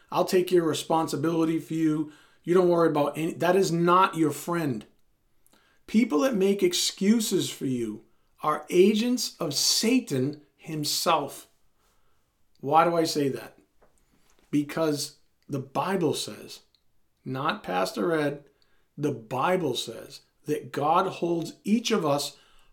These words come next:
personally responsible for our own lives, for our own decisions. God holds each of us personally responsible for our own lives.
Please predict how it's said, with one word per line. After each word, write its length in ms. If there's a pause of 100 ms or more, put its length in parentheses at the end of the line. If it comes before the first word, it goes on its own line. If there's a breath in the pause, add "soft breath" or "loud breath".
(140 soft breath)
personally 800
responsible 1080 (540)
for 240
our 220
own 320
lives, 500 (160)
for 240
our 160
own 300
decisions. 1000 (800)
God 340
holds 540
each 260
of 160
us 280 (340 soft breath)
personally 920
responsible 1000 (240 soft breath)
for 240
our 220
own 200
lives. 400